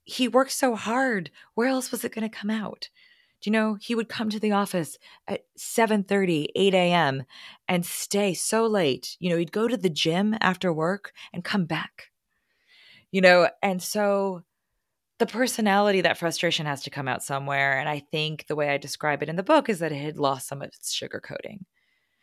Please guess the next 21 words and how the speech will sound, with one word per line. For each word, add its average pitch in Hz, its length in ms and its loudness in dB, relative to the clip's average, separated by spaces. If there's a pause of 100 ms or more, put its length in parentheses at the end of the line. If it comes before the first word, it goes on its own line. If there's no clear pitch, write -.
(160)
Like, 180 80 -4
the 190 100 -4
stories 214 340 4
I'm 190 100 2
saying 165 280 0
now 143 220 6
are 139 120 6
kind 139 240 0
of - 100 -4
funny, 143 500 -4 (320)
but 160 80 2
I 151 60 2
think 170 160 -2
especially 160 420 0
in 143 80 -2
the 143 100 -6
years 143 280 -4
when 147 100 -10
I 135 80 -4
wasn't 135 340 -4
there, 151 420 -6